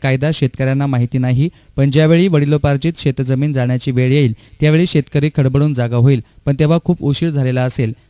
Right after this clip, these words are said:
त्यामुळे भ्रष्टाचार विरोधी जनआंदोलनाच्या वतीनं आगामी काळात जोरदार आंदोलन केलं जाणार असून हा कायदा रेटण्याचा प्रयत्न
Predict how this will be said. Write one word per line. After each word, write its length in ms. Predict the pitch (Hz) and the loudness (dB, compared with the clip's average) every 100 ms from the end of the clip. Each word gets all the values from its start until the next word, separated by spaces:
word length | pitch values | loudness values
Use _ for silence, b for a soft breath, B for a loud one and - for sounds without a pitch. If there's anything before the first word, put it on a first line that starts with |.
| - | 0
त्यामुळे 280 | 143 151 170 | 2 4 4
भ्रष्टाचार 480 | 143 127 147 170 | 2 0 -2 -4
विरोधी 320 | 165 147 135 143 | -2 0 0 -2
जनआंदोलनाच्या 800 | 135 131 127 127 131 131 135 | -2 -2 -2 -2 -2 -4 -2
वतीनं 360 | 127 123 135 151 b b - | -4 -2 -2 -2 b b -4
आगामी 340 | 127 160 185 | 0 2 0
काळात 260 | 175 160 160 | 0 0 0
जोरदार 380 | 131 131 135 139 | 2 2 2 -2
आंदोलन 360 | 131 131 131 | -2 -2 -2
केलं 200 | 131 123 | -2 -4
जाणार 260 | 120 120 127 | -2 -2 -2
असून 320 | 139 135 110 b b - | 0 0 -2 b b -4
हा 80 | 147 | -2
कायदा 320 | 156 151 165 | 0 0 0
रेटण्याचा 440 | 147 - 139 143 | -2 -2 -4 -4
प्रयत्न 380 | 135 127 123 131 | -2 -4 -2 -4